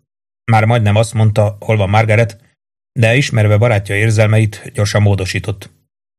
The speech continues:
„Vannak a lányok. Nakor meg van győződve arról, hogy Anthony jó nyomon jár. Puck pedig azt ajánlotta, kövessük Nakor tanácsát.” Amos arra kérte a fiatal mágust, hogy naponta háromszor, napkeltekor, délben, illetve napnyugtakor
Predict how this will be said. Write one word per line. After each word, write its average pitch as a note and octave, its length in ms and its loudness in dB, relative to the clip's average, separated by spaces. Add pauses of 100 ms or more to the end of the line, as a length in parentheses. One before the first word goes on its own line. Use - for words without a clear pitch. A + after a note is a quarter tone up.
„Vannak A#2 520 0
a C3 80 6
lányok. F#2+ 580 0 (640)
Nakor D#3 320 4
meg F#3+ 140 2
van C#3 120 4
győződve C3+ 440 2
arról, D3 220 2
hogy B2 260 2
Anthony C#3+ 500 0
jó D3+ 260 4
nyomon G2+ 320 0
jár. F2+ 280 -4 (520)
Puck F3 200 0
pedig A#2+ 340 0
azt D3+ 240 0
ajánlotta, C#3 540 2
kövessük B2+ 460 0
Nakor G#2+ 380 0
tanácsát.” F#2+ 580 -4 (920)
Amos D3 220 0
arra C#3 200 2
kérte A#2+ 260 -2
a G#2 60 2
fiatal G#2+ 340 -2
mágust, A2 360 2
hogy G#2+ 320 -2
naponta A2 380 2
háromszor, A2 840 0 (240)
napkeltekor, A2 1000 0
délben, A2 540 2
illetve G#2 340 0
napnyugtakor G#2+ 680 0